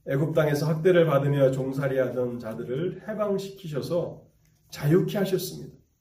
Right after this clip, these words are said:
그뿐만 아니라 이제 하나님의 군대로 그들을 삼으셨습니다. 사십일 절에 보면 하나님의 군대, 여호와의 군대라고 말씀합니다. 이것을 신학적인 의미를 부여해서 설명한다면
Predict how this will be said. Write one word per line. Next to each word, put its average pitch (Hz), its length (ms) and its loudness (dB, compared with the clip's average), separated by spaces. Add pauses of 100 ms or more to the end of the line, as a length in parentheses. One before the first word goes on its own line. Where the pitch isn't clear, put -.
(120)
그뿐만 226 380 2
아니라 202 480 4 (720)
이제 175 160 -2
하나님의 254 680 8
군대로 196 920 4
그들을 208 340 4
삼으셨습니다. 208 760 -6 (680)
사십일 196 440 0
절에 175 220 6
보면 160 520 0 (260)
하나님의 254 640 2
군대, 165 420 2
여호와의 202 500 6
군대라고 190 520 4
말씀합니다. 147 640 -4 (460)
이것을 170 680 0 (180)
신학적인 202 600 4
의미를 165 600 4
부여해서 175 440 6
설명한다면 175 1000 -2